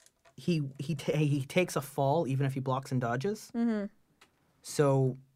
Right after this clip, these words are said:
Speaker 1: um, ceremonies, if you do, like, lay on hands and you take things physical, you can also roll in your physical dice
Speaker 2: Yeah.
Speaker 1: into it.
Speaker 2: Right.
Speaker 1: And,
Speaker 2: Okay.
Speaker 1: um,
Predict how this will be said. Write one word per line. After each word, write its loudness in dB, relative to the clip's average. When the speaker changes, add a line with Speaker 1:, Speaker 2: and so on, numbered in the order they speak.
Speaker 1:
um, -2
ceremonies, 2
if -4
you 4
do, 6
like, 8
lay 6
on 6
hands 0
and 2
you 2
take -2
things -2
physical, -2
you -2
can -4
also -2
roll 2
in 2
your -2
physical -6
dice -2
Speaker 2:
Yeah. 4
Speaker 1:
into 0
it. 4
Speaker 2:
Right. 2
Speaker 1:
And, 2
Speaker 2:
Okay. 2
Speaker 1:
um, 0